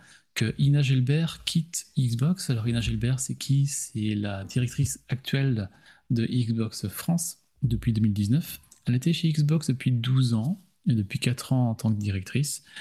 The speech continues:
Là, elle annonce son départ pour un projet avec son mari qu'elle, euh, potasse depuis quelques années. Sans en dire plus, donc on va voir un peu ce qu'elle va faire derrière ça.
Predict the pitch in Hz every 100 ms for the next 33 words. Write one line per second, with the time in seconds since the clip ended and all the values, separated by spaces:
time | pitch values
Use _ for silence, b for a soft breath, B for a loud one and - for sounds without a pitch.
0 | B B 113 127 123 113 127 131 - 117
1 | 110 110 - 123 127 - - 120 113 101
2 | - 113 110 113 113 120 - - 117 110
3 | 104 - 120 113 120 127 123 104 98 95
4 | 98 101 _ - 123 - 123 120 113 -
5 | 110 - 151 147 - 127 113 98 110 -
6 | _ _ - - 123 123 123 117 - 131
7 | 147 - - - 98 98 98 98 - 110
8 | - 113 - 113 104 107 98 95 98 b
9 | _ - - 135 120 110 101 95 95 -
10 | 156